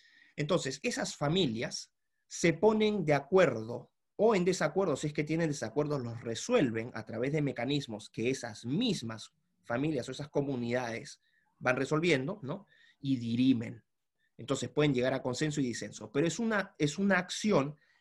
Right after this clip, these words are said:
que no viene desde arriba, sino que nace desde abajo, desde las interacciones sociales entre esos miembros de esas comunidades,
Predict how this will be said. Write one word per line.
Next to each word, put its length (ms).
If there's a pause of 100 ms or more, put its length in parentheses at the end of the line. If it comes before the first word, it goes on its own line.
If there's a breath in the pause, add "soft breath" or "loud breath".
(140 soft breath)
que 120
no 200
viene 320
desde 420
arriba, 680
sino 380
que 140
nace 380
desde 420
abajo, 500 (360)
desde 380
las 220
interacciones 680
sociales 540
entre 200
esos 160
miembros 360
de 80
esas 320
comunidades, 800